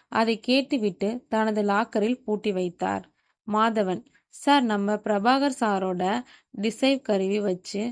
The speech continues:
அவளை every minute வாட்ச் பண்ணிக்கிட்டே இருக்கோம் சார்." பிரபாகரன் அந்த கருவியை காண்பித்தார். அதில் அவளுடைய இருப்பிடத்தை காண்பித்தது.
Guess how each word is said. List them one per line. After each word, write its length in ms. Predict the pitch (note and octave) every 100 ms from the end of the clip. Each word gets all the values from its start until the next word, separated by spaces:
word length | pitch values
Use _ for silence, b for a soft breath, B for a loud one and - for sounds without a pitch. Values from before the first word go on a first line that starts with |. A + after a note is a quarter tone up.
| B3+
அவளை 360 | - G#3+ G#3 G3+ G3+
every 420 | G3 F#3+ F#3+ C4 C#4+ B3
minute 340 | G#3+ A3 C4
வாட்ச் 320 | A3 G#3+ G#3+ -
பண்ணிக்கிட்டே 460 | G3+ G3 F#3 F3+ A#3
இருக்கோம் 400 | G#3 G3 G3 F#3
சார்." 340 | - F#3 F3+ b b b b -
பிரபாகரன் 600 | A#3 A3+ C#4 B3+ A#3 A3+
அந்த 220 | G3+ G3
கருவியை 500 | F#3+ G3 A3 G#3+ A#3
காண்பித்தார். 680 | A3+ G3+ F#3+ F#3+ - F#3 F#3 - _ _ -
அதில் 360 | A3 A3+ A3+ G3+
அவளுடைய 540 | G3+ B3 B3+ A#3 A3
இருப்பிடத்தை 600 | A3 A#3 B3+ B3 G#3+ B3
காண்பித்தது. 760 | B3 G#3+ G#3 G3 F#3 G3 F#3